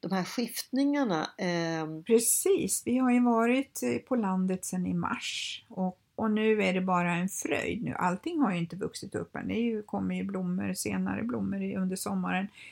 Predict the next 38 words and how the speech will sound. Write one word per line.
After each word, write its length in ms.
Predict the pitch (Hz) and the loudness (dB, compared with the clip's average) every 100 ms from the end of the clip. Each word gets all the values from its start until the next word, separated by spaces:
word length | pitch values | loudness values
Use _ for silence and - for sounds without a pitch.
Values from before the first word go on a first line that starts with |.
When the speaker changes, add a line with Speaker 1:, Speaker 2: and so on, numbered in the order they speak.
| - | -8
Speaker 2:
Men 220 | - 262 262 | 2 4 6
det 80 | |
är 60 | 277 | 8
en 80 | 269 | 6
sån 240 | 262 247 | 6 2
otroligt 880 | 262 247 - - 311 294 190 180 185 | 0 -8 -10 -4 -4 -2 0 0 0
härlig 340 | 196 180 180 | 0 0 -2
känsla 580 | - 190 175 180 - 170 | -2 0 0 0 -2 -2
att 320 | 147 175 - | -2 -4 -2
se 760 | - - - 175 175 170 165 175 - _ - | 0 2 2 0 2 2 2 -2 -6 _ -10
att 180 | - - | -10 -6
växterna 760 | 180 190 196 - - 170 180 170 | 0 0 0 0 0 2 0 2
och 80 | 175 | 0
blommorna 640 | 185 190 175 165 170 175 - - | 0 0 2 2 2 -2 -4 -2
trivs 680 | 156 156 165 160 180 - - | -2 0 0 -2 -4 -6 -2
och, 720 | 165 151 - - - - 175 | -2 -2 -4 -8 -10 -6 -6
och 120 | 175 - | -6 -2
mår 280 | 180 180 175 | 0 2 0
bra. 600 | 175 143 - - 196 - _ _ _ _ - - - | 0 -2 0 0 0 -2 _ _ _ _ -20 -18 -4
Speaker 1:
Men 200 | 226 247 | 0 2
det 100 | 277 | 2
blir 280 | 220 262 262 | 2 2 4
ju 80 | |
det 140 | 233 233 | 4 4
också 240 | 220 - | 2 0
när 120 | 226 | 2
jag 60 | 233 | 4
har 40 | 226 | 4
haft 280 | 220 - | 0 -6
möjlighet 480 | 226 233 214 202 196 | 2 2 4 2 0
att 160 | 202 - | -4 -6
följa 720 | - - 226 202 214 262 254 240 - - | -4 0 2 2 2 0 0 -6 -16 -8
förändringen 840 | - 220 269 294 254 175 170 165 160 | 2 6 6 6 4 4 2 2 -2
på 80 | |
ett 120 | 185 185 | -4 -2
annat 320 | 170 175 - | -2 -4 -2
sätt 180 | - | 2
nu. 40 | 247 | 2